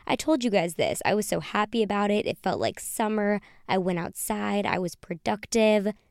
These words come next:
The whole thing. So now that the weather is not ideal, I'm just trying to keep my spirits up about it because it can really influence my mood,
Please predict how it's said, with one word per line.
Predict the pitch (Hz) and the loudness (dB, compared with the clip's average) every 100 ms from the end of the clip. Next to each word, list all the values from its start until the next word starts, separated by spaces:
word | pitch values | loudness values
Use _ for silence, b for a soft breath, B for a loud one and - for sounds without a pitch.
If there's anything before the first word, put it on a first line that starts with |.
| _ | _
The | 240 269 | 0 0
whole | 240 226 | 2 0
thing. | 214 - 80 95 - | 0 -2 0 -2 -4
So | 196 - 240 | -4 -2 0
now | 240 262 | 2 2
that | 302 - | 0 2
the | 220 | 2
weather | 196 190 202 | 4 2 0
is | - 180 | 0 -2
not | 175 170 175 - | -4 -2 -4 -2
ideal, | - 240 202 240 240 240 247 247 b b b | 0 0 0 0 2 2 2 0 b b b
I'm | - | -2
just | 240 247 - | 2 0 2
trying | 202 196 | 2 2
to | |
keep | - - | 0 -4
my | - 185 | -2 -2
spirits | - 190 180 185 190 | -2 -2 -2 -2 -4
up | - | -4
about | 175 185 185 | -4 -2 0
it | 185 185 | 0 -2
because | - - 180 175 | -6 -6 -6 -4
it | 254 | -6
can | - 294 | -2 0
really | 196 190 185 | 4 4 2
influence | - 175 180 175 170 | 0 -4 -4 -4 -4
my | - - | -6 -4
mood, | 175 - 104 107 | -2 -2 -2 -2